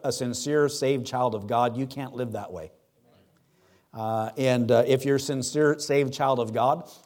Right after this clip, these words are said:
uh, you can't, when, if you say, "I don't like church, I don't like organized religion, there's too many hypocrites, uh, blah, blah, blah, I can worship God at home," all of those are, um, inconsistent,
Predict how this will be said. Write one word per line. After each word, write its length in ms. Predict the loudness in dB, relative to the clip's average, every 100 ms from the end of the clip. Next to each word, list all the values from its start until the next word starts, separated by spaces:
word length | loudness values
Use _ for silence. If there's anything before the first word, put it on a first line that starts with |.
| -4
uh, 280 | 0 0 -2
you 160 | -4
can't, 440 | -4 -6 -6 -10 -8
when, 200 | -6 -2
if 160 | -2
you 100 | -2
say, 300 | 0 2 2 0 -6
"I 40 | 0
don't 80 |
like 160 | 2 2
church, 300 | 0 -2 -2
I 200 | -8 -6
don't 80 | -2
like 160 | 0 0
organized 440 | 0 2 0 0
religion, 440 | 0 0 2 -2 -2 -12
there's 160 | -10 -4
too 140 | 0
many 180 | 0 0
hypocrites, 640 | -2 -2 -2 0 -2 -6 -18 _
uh, 280 | -4 -2 -2
blah, 240 | 2 4
blah, 100 | 4
blah, 360 | 2 6 6 6
I 80 | 0
can 160 | 0 -2
worship 300 | -2 -2 2
God 200 | 2 2
at 80 |
home," 380 | 0 -2 -2 -4 -8 0
all 280 | 6 6 6
of 100 | 2
those 380 | 2 4 2 -2 2
are, 540 | 8 10 10 8 4 0 -16 _
um, 560 | -4 0 2 0 -2 -8 -4
inconsistent, 800 | -2 0 0 2 2 2 0 -6